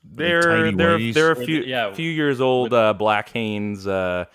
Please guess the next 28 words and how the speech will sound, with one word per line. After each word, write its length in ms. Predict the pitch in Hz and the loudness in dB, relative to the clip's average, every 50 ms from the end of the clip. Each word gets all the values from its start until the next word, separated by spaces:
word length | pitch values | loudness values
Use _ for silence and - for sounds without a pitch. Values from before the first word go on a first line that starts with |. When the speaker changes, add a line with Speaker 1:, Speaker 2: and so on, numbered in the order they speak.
| _ _ _ _ | _ _ _ _
Speaker 2:
let's 180 | - 113 139 - | -2 -2 -2 -2
Speaker 3:
So 40 | 120 | -4
they 80 | 120 131 | -4 -2
Speaker 2:
just 100 | 151 143 | -2 -2
Speaker 3:
weren't 160 | 143 135 131 | -2 -4 -4
like 220 | 131 127 123 - | -6 -6 -6 -4
the, 260 | - 127 117 113 107 101 | -6 -4 -4 -2 -4 -4
the 80 | 92 101 | -8 -10
wife 400 | 95 101 104 101 98 92 - _ | -6 -6 -6 -6 -6 -8 -14 _
green 240 | - 98 95 90 90 | -18 -16 -16 -14 -12
light 240 | 90 90 85 - | -14 -14 -14 -16
boxers 480 | - 87 80 - - - - - _ - | -18 -18 -18 -18 -20 -20 -20 -20 _ -20
then? 260 | - 87 - _ - _ _ | -20 -20 -20 _ -20 _ _
Speaker 2:
They, 280 | - 113 120 120 123 120 | -4 -2 0 2 2 0
Speaker 1:
Yeah. 220 | 117 120 120 98 | 0 0 -2 -4
Speaker 2:
no, 300 | 82 78 73 69 69 - - | -4 -6 -8 -12 -14 -14 -10
no, 580 | - 110 107 107 107 101 95 95 92 90 90 92 | -6 -4 -2 0 0 0 0 -2 -2 -4 -6 -6
they 120 | 90 98 101 | -6 -4 -4
weren't. 360 | 101 98 98 95 90 87 - - _ _ | -2 -2 -4 -4 -6 -8 -10 -16 _ _
Speaker 1:
The 60 | 127 | -2
Speaker 2:
But 80 | 131 135 | -2 0
Speaker 1:
one 60 | 131 131 | 0 -2
with 120 | 131 - | -4 -6
the 80 | - 107 | -8 -10
cool 260 | - - 135 123 113 | -4 -2 -2 -2 -2
front 320 | - 127 123 113 107 92 | -4 -4 -4 -2 -4 -4
door. 400 | - 113 110 107 104 101 92 - _ | -4 -2 -2 0 -2 -2 -4 -6 _
Speaker 2:
Yeah, 420 | 110 107 113 113 107 101 92 90 | -10 -6 -4 -4 -2 -4 -4 -6